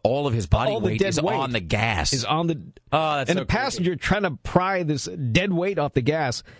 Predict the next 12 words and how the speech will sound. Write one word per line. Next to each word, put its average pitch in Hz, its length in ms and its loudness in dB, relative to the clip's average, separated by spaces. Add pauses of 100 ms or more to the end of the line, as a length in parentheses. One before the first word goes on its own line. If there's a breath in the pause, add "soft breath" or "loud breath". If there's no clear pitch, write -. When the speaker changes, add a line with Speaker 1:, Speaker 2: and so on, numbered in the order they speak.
(180 loud breath)
Speaker 2:
Well, 147 100 4
he's 143 140 -2
smashing 196 360 0
into 160 140 2
all 151 80 0
these. 151 220 -2
I 143 100 4
just 139 180 2
barely 165 520 2
missed 170 240 -2
this 113 180 0
thing. 92 280 0